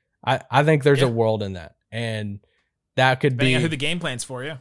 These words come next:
Speaker 1: Yeah, and the dude, yeah, this could be a huge moment for him. Um, but, uh, R J Barrett, maybe. I was trying to find a se-, a second, a second Nick to think about because
Speaker 2: It was Quickley or Barrett, right? Like, those are the two
Speaker 1: Yeah,
Speaker 2: guys,
Speaker 1: it's like,
Speaker 2: but
Speaker 1: could,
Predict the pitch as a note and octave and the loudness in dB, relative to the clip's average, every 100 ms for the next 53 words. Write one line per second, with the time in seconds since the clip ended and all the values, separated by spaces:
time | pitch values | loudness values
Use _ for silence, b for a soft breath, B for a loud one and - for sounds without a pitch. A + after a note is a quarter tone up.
0 | _ - D3 B2 G2 - C3 C3 B2 C#3 | _ 2 4 4 0 -2 0 2 2 2
1 | D3 C3 - C3+ A2+ G2+ C3+ - C#3+ C#3+ | 0 -2 0 4 4 4 0 0 2 2
2 | C3 C#3+ C3 B2+ B2 A#2+ F#2+ A2+ B2 B2+ | 2 0 0 0 0 0 -2 0 2 2
3 | A2 G#2+ _ _ _ _ _ _ - - | 0 -6 _ _ _ _ _ _ -20 -12
4 | - C#3+ C#3 - D3 E3 C3+ b b b | 0 4 4 2 2 4 2 b b b
5 | b _ - D#3 F#3 G3 D3+ D#3+ G#3 A#3 | b _ 0 2 4 4 4 4 4 2
6 | _ _ _ _ _ _ _ _ _ A#2+ | _ _ _ _ _ _ _ _ _ 2
7 | D3+ G#3+ C4+ B3+ _ _ _ _ _ - | 6 6 4 -2 _ _ _ _ _ 2
8 | F#3 - G3+ A3 A#3+ A#3 A3+ G3+ - F3+ | 2 4 2 4 4 4 4 4 0 2
9 | D#3 D3+ D3 D3+ D#3 G#3 - D3+ A3+ G#3+ | 2 4 2 0 0 -2 -2 2 4 4
10 | D#3 D3 F#3+ A3+ - F#3+ A3 A#3+ A#3+ A#3+ | 2 0 0 2 2 2 4 4 4 4
11 | B3 - _ - D3+ D3 E3 D3+ B2+ - | 2 -4 _ -2 0 4 6 4 0 -6
12 | C#3 D3+ - - G3+ G3+ F#3+ D3 C#3 C#3 | -2 -2 -2 0 0 2 2 2 2 0
13 | A#2 F#2+ A#2+ B2 A#2+ B2+ A#2+ A2+ - D3 | 0 -4 -6 -6 -8 -8 -10 -10 -4 2
14 | F#3+ C#3+ D3+ E3+ G2+ - G#3 | 4 4 2 -2 2 8 8